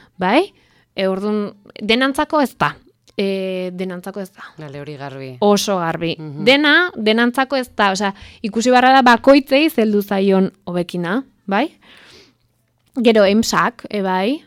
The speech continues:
Speaker 1: bai. Azkenen da, e, da gailu bat giharren indartzea dola, e, helburue. Inditeke sonda vaginalatik, hau da, intrakavitarioa, edo, e, segun ze, e,
Speaker 2: Kasu.
Speaker 1: kasutan, kanpotik,
Speaker 2: Mhm.
Speaker 1: elektrodoakin,
Speaker 2: Mhm.
Speaker 1: bai.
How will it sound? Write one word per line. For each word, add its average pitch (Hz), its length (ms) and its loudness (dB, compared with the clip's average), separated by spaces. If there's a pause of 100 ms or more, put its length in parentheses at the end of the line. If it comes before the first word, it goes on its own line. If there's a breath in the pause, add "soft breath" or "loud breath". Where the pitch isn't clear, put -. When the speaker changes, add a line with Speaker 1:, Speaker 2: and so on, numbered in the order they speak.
Speaker 1:
bai. 233 380 -2 (260 loud breath)
Azkenen 220 420 -4
da, 226 400 0
e, 190 560 -4
da 214 260 -2
gailu 226 320 2
bat 233 240 2
giharren 208 500 -2
indartzea 202 640 -4
dola, 196 600 0
e, 175 440 -4
helburue. 185 560 0 (260 loud breath)
Inditeke 202 520 -6
sonda 196 300 -2
vaginalatik, 208 800 -6
hau 175 120 -12
da, 180 160 -10
intrakavitarioa, 185 880 0 (560 loud breath)
edo, 269 400 0 (100)
e, 202 360 -8
segun 196 340 -8
ze, 202 420 -8
e, 202 800 -8
Speaker 2:
Kasu. 160 80 -14
Speaker 1:
kasutan, 262 640 -6
kanpotik, 180 500 -12
Speaker 2:
Mhm. - 80 -16
Speaker 1:
elektrodoakin, 170 920 -8 (120)
Speaker 2:
Mhm. 151 100 -14
Speaker 1:
bai. 180 280 -8